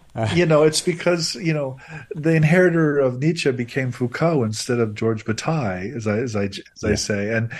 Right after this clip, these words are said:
Speaker 2: you know, they lost the mystical, they lost the ontological, and everything just becomes a language game. And anyway, that, so that's this nerdy philosophical conversation.
Speaker 1: Yeah.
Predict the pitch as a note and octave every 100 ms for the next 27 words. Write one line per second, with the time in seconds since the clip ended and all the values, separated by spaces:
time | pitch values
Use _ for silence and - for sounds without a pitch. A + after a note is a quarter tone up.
0 | - - - - - D3 C3+ B2+ C3+ C3
1 | C3+ D#3 - C#3+ C3 E3 - D3 A#2 G2+
2 | G#2 A2+ A2 B2 C3 - B2 A#2 A2+ A2+
3 | A#2 F#3 - C3+ A2 G#2+ A2+ A2+ A#2+ C#3
4 | C#3 C3 B2 - B2 - A#2 A#2 A2+ B2+
5 | D3+ A#2+ - G#2 G2 G2 G2 G2+ G2+ -
6 | - - - F3 E3+ B2+ F3 F#3+ - F3+
7 | B3 - F3 - C3 B2+ C#3 C3+ B2 A#2
8 | C3 A#2 C#3+ D3 C#3 B2 - A#2 A2+ -
9 | A2+ A#2+ A2 - - - - - - -
10 | - - - -